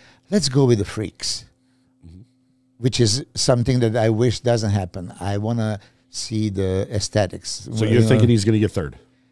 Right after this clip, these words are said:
Speaker 2: If
Speaker 1: He
Speaker 2: you were to
Speaker 1: can,
Speaker 2: bet.
Speaker 1: he can be a top three or out of top six. That's,
Speaker 2: Okay.
Speaker 1: that's my thing of him. Hadi Choopan, most conditioned guy in, uh, Olympia for three years in a row, right?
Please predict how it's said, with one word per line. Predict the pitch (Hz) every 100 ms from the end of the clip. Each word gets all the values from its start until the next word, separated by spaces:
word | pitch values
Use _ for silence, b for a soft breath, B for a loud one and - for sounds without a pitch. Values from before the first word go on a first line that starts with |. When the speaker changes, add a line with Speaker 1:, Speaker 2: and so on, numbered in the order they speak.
| _ _ _
Speaker 2:
If | -
Speaker 1:
He | 170
Speaker 2:
you |
were | 208
to | 175
Speaker 1:
can, | -
Speaker 2:
bet. | -
Speaker 1:
he | - 151
can | 156
be | 143 127 123
a | 113
top | - 135
three | - 143 170 156
or | 123
out | 117 127 117
of | 104
top | 104
six. | - 98 - - -
That's, | 101 107 -
Speaker 2:
Okay. | -
Speaker 1:
that's | 107 -
my | 107 98 90
thing | - 107
of | 95
him. | 90 98 95 _ _ _ _ -
Hadi | 208 190
Choopan, | - 160 - 175 196 196 - _ _ _ -
most | 131 139 -
conditioned | 131 139 - 131 120
guy | 120 110 110 127 135
in, | 110 110
uh, | 101 98 98 98 104
Olympia | 110 110 110 110
for | 92 107 98 95 - - 151
three | - 123
years | 104 107 95
in | 101
a | 95
row, | 98 123 104 135 - _ _ -
right? | 101 123 165